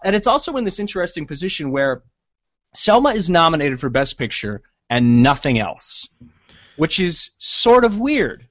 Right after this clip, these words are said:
because how can you be the Best Picture but literally nothing else is, is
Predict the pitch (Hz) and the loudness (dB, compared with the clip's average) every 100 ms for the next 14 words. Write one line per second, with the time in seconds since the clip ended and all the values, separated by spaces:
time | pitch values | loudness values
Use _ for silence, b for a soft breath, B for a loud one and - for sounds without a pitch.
0 | _ 160 151 175 160 151 - _ - 202 | _ -6 -2 2 2 0 -8 _ -2 0
1 | 220 220 208 202 180 175 - 185 - 165 | 0 0 0 -2 0 0 0 -4 -2 -2
2 | 143 131 123 143 139 _ _ _ _ 117 | -2 -2 -2 0 0 _ _ _ _ -20
3 | _ _ - 180 190 185 180 170 165 160 | _ _ -16 -2 0 0 0 0 0 0
4 | 160 156 147 - 123 120 - 135 120 - | 0 0 0 -2 -10 -8 -10 -8 -8 -8
5 | - | -14